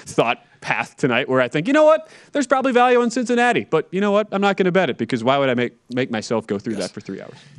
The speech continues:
Speaker 2: Seven thirty Eastern, game two of a doubleheader between the White Sox and the Royals.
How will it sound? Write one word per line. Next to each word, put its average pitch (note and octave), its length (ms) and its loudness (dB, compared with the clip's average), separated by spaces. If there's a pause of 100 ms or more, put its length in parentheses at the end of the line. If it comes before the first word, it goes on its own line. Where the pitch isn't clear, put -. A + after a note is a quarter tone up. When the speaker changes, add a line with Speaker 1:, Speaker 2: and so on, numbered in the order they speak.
(140)
Speaker 2:
Seven G#3 500 0
thirty E3+ 540 -2
Eastern, D3 320 -2
game E3 340 0
two D3 500 -2 (320)
of C3+ 120 -2
a C3 40 -6
doubleheader D#3 460 2
between C#3 280 -4
the C3+ 60 -4
White C#3+ 260 -2
Sox D#3 460 0
and D3+ 300 -4
the C3 80 -4
Royals. D3 640 0